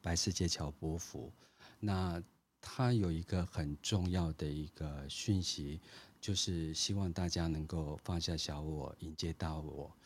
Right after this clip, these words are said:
然后相信人活在这个世界上，降临这个地球，都是我们的天命存在的，所以要相信自我的本体。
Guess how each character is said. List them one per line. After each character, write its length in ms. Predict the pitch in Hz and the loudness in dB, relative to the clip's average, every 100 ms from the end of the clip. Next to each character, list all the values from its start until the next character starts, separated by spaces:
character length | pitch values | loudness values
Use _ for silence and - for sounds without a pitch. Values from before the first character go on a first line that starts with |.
| _ _ | _ _
然 120 | 85 82 | -8 -2
后 80 | |
相 240 | 87 - 92 | 0 0 -2
信 260 | - 82 76 | -2 -4 -4
人 140 | 80 80 | -6 -8
活 180 | 82 | -8
在 160 | 82 90 | -4 -2
这 140 | 85 | -2
个 100 | 82 | -2
世 200 | 82 85 | -2 -2
界 180 | 78 85 | -2 -2
上， 240 | - 82 78 | -2 -2 -2
降 200 | 90 80 | -2 -2
临 140 | 78 | -2
这 120 | 85 | -4
个 100 | 80 | -6
地 180 | 78 85 | -4 -6
球， 220 | - 82 | -4 -6
都 140 | 76 87 | -6 -4
是 160 | - | -2
我 140 | 87 67 | -2 -4
们 80 | 71 | -6
的 140 | 78 | -8
天 220 | - - | -8 -4
命 180 | 87 80 | -2 -2
存 240 | - 78 73 | -6 -8 -4
在 260 | 82 73 | -4 -4
的， 240 | - - - - - - | -8 -10 -12 -18 -14 -4
所 140 | 87 | 0
以 40 | |
要 100 | 87 | 0
相 260 | 85 87 87 | 0 0 0
信 380 | - 90 80 80 | 0 0 -2 -2
自 220 | - 95 80 | 0 0 0
我 180 | 73 | -2
的 240 | 65 71 67 - | -6 -8 -8 -8
本 240 | 69 80 | -6 -6
体。 240 | - 78 | -6 -10